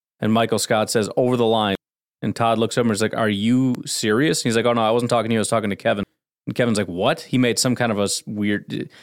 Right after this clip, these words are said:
a comment that really wasn't offensive, but he just didn't have the guts to confront Todd Packer, who's his friend, and obviously he's intimidated by him. So he just threw Kevin under the bus. <laughs>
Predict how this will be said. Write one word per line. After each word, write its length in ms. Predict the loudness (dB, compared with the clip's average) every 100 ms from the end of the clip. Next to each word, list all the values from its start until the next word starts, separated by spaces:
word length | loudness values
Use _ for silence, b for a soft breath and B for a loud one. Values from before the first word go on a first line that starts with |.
| B -6
a 60 |
comment 300 | -2 0 0
that 100 | 0
really 240 | 2 2 2
wasn't 360 | 2 2 0
offensive, 380 | 0 -2 -2 -6 _ _
but 100 | 0
he 100 | 2
just 160 | 0 0
didn't 200 | 0 2
have 240 | 0 0
the 80 | -2
guts 500 | -2 0 0 0 -4 -6 _ _ -6
to 380 | 0 2 2 -2 _ _ _ _ _
confront 560 | -2 -2 0 -2 -2 -2
Todd 320 | 0 0 0
Packer, 420 | -2 -2 0 0
who's 220 | 2 0 0
his 120 | -2
friend, 440 | -2 0 2 0
and 100 | 0
obviously 360 | 0 0 -2 -6
he's 160 | -4
intimidated 600 | -4 -2 0 2 2 0
by 180 | 0 0
him. 40 | -2 _
So 140 | -4 -2
he 60 |
just 200 | 0 -2
threw 200 | 0 -2
Kevin 320 | 0 -2 0 0
under 200 | 0 0
the 80 | 0
bus. 300 | 0 -2 -10 _ _
<laughs> 60 | -6